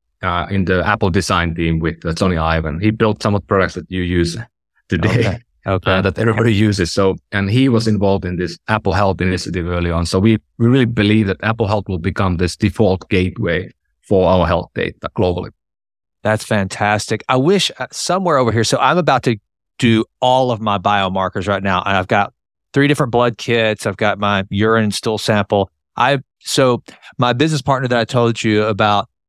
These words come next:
Speaker 2: every Friday we do a, an episode of the Jason Wright Show that's called Authentic Health Fridays, where he comes on and we'll, we'll take a, let's take a mini masterclass on a different, um, topic. We did molecules here, gosh, three, three weeks ago or so. But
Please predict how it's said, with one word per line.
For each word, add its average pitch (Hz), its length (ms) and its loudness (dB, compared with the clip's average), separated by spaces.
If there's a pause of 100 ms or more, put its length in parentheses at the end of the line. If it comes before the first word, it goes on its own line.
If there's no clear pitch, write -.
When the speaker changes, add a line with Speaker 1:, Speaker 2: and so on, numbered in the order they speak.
(160)
Speaker 2:
every 143 260 0
Friday 117 520 0
we 110 180 -4
do 104 440 0 (200)
a, 98 400 0
an 104 100 0
episode 110 400 0
of 98 60 0
the 95 80 -2
Jason 101 260 0
Wright 98 160 0
Show 98 220 0
that's 92 120 -6
called 104 300 0
Authentic 107 340 0
Health 95 240 -2
Fridays, 123 460 0
where 104 100 -4
he 127 160 -2
comes 135 280 -2
on 101 200 2
and 101 120 -2
we'll, 110 180 0 (180)
we'll 143 140 -2
take 139 240 0
a, 113 180 2 (240)
let's 139 120 -4
take - 120 0
a 131 80 2
mini 120 360 0
masterclass 104 840 -2
on 104 200 0
a 95 80 -2
different, 98 500 -4
um, 92 380 0 (200)
topic. 104 400 0
We 107 100 -2
did 101 160 -2
molecules 101 680 -2
here, 98 420 -2 (140)
gosh, 85 340 -2
three, 101 320 0
three 110 200 0
weeks 101 200 0
ago 98 220 0
or 92 80 -2
so. 101 240 0
But 98 220 -4